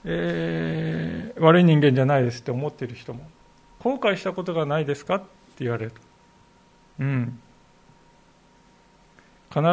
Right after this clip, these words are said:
ず後悔した経験を持っているんですよね。「あんなことしなければよかったな」と。「もっとあれをしてあげたらよかったのに。どうして私はこんな風に生きてきたんだろうか。」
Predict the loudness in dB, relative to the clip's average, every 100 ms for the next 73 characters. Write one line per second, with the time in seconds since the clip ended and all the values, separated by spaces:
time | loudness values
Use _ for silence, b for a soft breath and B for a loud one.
0 | 4 2 0 -2 2 2 2 -4 -2 0
1 | 0 0 0 -2 -2 -4 -4 -6 -12 -12
2 | -8 -8 -8 -14 -20 -20 -20 _ _ _
3 | _ -16 -8 -4 -2 -4 -4 -6 -4 -2
4 | 0 0 -2 -2 -2 -4 -6 -8 -6 -6
5 | -8 -16 -20 -20 -20 b b b b b
6 | _ b b b b b 0 0 -2 -6
7 | -4 0 0 2 0 -2 0 2 0 0
8 | 2 2 0 -4 -8 -10 -10 -10 -14 _
9 | _ _ _ _ _ _ _ _ _ 2
10 | 2 2 2 2 2 0 4 2 2 0
11 | 0 0 0 0 -2 -4 -8 -4 -4 -2
12 | -2 -2 -6